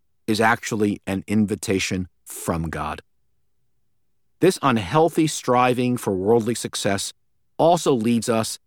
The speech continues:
to be even more resistant to another essential component of Jesus' discipleship,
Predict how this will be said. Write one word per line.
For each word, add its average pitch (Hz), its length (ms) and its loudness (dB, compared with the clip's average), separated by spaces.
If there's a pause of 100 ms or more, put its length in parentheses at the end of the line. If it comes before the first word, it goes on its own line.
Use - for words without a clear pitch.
to 110 80 -2
be 120 180 4
even 117 340 4
more 131 320 6
resistant 107 680 0
to 104 160 0
another 127 600 2
essential 117 640 -2
component 104 720 -2 (200)
of 87 140 -4
Jesus' 98 500 -2
discipleship, 82 720 -6